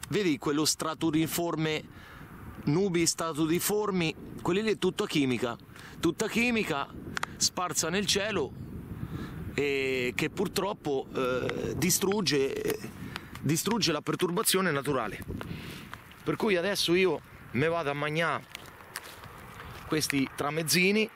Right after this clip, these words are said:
ce n'è due qui dentro, in un unico pacco, in questo pagliaro de,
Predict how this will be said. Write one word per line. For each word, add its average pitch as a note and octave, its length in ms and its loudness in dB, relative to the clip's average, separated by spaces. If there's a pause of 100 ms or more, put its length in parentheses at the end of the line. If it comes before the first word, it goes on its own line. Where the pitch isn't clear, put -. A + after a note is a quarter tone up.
(420)
ce - 140 4
n'è C#3 120 2
due D#3+ 300 4
qui B2 120 0
dentro, D#3+ 460 0 (1080)
in B2+ 140 2
un C#3+ 100 2
unico C3 540 0 (1040)
pacco, F3 480 0 (800)
in D3 160 2
questo D#3+ 760 2
pagliaro E3+ 640 2 (920)
de, C3 440 6